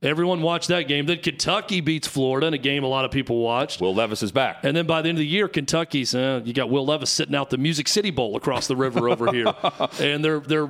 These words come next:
Speaker 1: you know, playing a receiver at quarterback and looking terrible against an Iowa team that's running the wing T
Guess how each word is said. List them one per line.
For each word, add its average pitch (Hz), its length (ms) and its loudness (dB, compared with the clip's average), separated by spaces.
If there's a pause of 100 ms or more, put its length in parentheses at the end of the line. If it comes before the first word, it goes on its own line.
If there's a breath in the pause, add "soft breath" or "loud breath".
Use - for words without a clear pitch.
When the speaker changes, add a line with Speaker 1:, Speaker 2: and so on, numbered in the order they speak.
Speaker 1:
you 143 140 0
know, 139 80 0
playing 160 340 0
a 151 60 2
receiver 147 520 2
at 139 120 -4
quarterback 131 640 0
and 135 100 2
looking 143 220 -2
terrible 165 480 2
against 135 200 -2
an 135 60 0
Iowa 147 380 0
team 131 400 0 (400 loud breath)
that's 139 340 -2
running 151 520 2
the 139 120 2
wing 160 320 0
T 190 440 -2